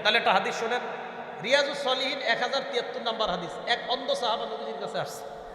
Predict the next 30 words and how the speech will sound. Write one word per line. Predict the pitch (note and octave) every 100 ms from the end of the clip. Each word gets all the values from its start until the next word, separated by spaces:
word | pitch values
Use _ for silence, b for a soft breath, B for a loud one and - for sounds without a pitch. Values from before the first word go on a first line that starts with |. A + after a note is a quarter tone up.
| B B
আসার | G#3+ A3+ C4+
পর | C4+ C#4
কয়, | C4+
"ইয়া | B3 A#3
রাসূলুল্লাহ, | A3 A#3+ A#3 G#3+ G3+ D#3+ -
লাইসা | C#4+ G4 D4+
লি | C4 G#3+
কাইদুন | G#3+ G3+ - D4
ইয়াকুদুনি | A3+ A3 B3+ A3 A3
ইলাল | G#3+ G3 E3+
মসজিদ।" | G#3+ - F3+ - - - -
"হুজুর, | B3 D4+
এমন | A#3+ B3 D4+ D4
কেউ | C#4+ C4+
নাই | C4
যে | G3 B3
আমারে | A3 A#3+ B3
ধরে | - A#3+
ধরে | A#3+ A#3
মসজিদে | - - - A3+
নিয়ে | A3+
যেতে | A#3 G#3 F3
পারবে।" | F3 D3+ - -
নবীজি | F#3 A#3 B3+
কয়, | - B3+
"কি | C#4 D4+
বলতে | D4+ - A#3+
চাও | A3+
সেটা | F#3+ F#3+ G#3+
কও।" | D#3+